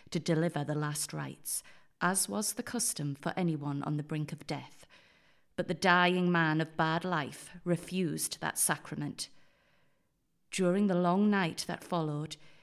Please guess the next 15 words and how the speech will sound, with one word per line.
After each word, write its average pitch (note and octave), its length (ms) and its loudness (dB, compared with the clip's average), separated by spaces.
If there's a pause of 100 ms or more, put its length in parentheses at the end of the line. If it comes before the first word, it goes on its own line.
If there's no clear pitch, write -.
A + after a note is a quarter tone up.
he F3+ 180 -2
drew G#3 460 2
his F3 240 -2
last G3+ 460 -2
breath G3+ 420 -2 (400)
and E3+ 160 -2
succumbed D3 560 -2 (140)
to - 80 -6
his D3+ 260 -6
injuries. C3 720 -10 (2000)
He A3+ 100 0
was A3+ 160 2
given G#3 240 4
a - 60 4
funeral D3+ 560 -2